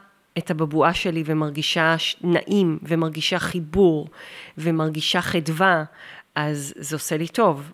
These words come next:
וכשאני מסתכלת במראה ואני רואה דמות שלא משקפת לי אותי,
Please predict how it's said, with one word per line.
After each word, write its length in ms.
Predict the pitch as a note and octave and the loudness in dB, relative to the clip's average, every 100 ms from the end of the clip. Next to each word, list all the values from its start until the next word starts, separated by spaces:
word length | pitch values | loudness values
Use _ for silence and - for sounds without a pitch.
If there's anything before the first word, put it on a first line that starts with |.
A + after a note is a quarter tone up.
| - | -12
וכשאני 380 | D#3+ - D#3+ | -8 -2 0
מסתכלת 460 | E3 - E3 F#3+ G#3+ | 0 -2 -2 0 2
במראה 540 | A3 F3+ D#3 - F3+ F3 | 2 0 -2 2 2 2
ואני 260 | E3+ E3+ | 2 2
רואה 340 | D#3 G2+ F3 F3 | 2 2 4 2
דמות 420 | E3 E3+ E3 E3 | 0 0 0 0
שלא 320 | - D#3+ E3 | -2 0 2
משקפת 760 | F3 F3+ F3+ - D#3 - D#3+ - | 2 0 -4 -2 -2 -2 -6 -4
לי 280 | D#3 D3+ D3+ - _ _ | -2 -2 -4 -10 _ _
אותי, 420 | D3+ - A3 C#3+ | -10 -2 0 0